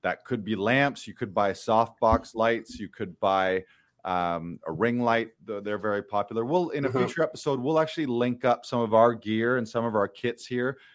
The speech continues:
Speaker 2: Yeah.
Speaker 1: Right, the direct, like, Amazon link. So if you're like, "What are we doing here in the studio?" We'll show you our exact setup. Um, last year, uh, I mean, we already had the setup here at Laughing Vikings, but especially covid, I really doubled down, tripled down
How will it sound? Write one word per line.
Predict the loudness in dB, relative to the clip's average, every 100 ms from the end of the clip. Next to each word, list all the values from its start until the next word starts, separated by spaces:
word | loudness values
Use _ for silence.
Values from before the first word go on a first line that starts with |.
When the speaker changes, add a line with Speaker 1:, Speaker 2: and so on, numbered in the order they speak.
| _ 6
Speaker 2:
Yeah. | 10
Speaker 1:
Right, | 10 6 -12 -2
the | -2
direct, | 0 4 4 4 -2
like, | 0 0 -2
Amazon | -2 0 2 2 2
link. | 2 0 -2
So | -4 -4
if | -2
you're | -2
like, | -2 -2
"What | 2 2
are | 2
we | 0
doing | -2 -4 -4
here | -6 -4
in |
the | -6
studio?" | -6 -4 2 2 0 _ _
We'll | -4
show | -2 4 6
you | 8 6
our | 6 6
exact | 2 -4 -4 -6
setup. | -4 -2 -2 -6 _ -20 _ -4
Um, | -2 -2 -4 -10 _ 0
last | 4 4 2 -4
year, | 0 2 2 -2 _ _ _ _ _
uh, | -6 -6 -6
I |
mean, | -6 0
we | 6
already | 6 6
had | 2 0
the |
setup | -2 -2 -2 -4
here | -4 -2
at | -2
Laughing | -2 -6 -6 -6
Vikings, | -6 -6 -14 -8
but | -8 -8
especially | -6 -6 -4 -8
covid, | -8 -2 -2 0 -4 -6 _ _
I | -4
really | 0 0 0
doubled | 0 0 0 -2
down, | -2 -4
tripled | -8 -12 -10 -8
down | -6 -4 -4 -6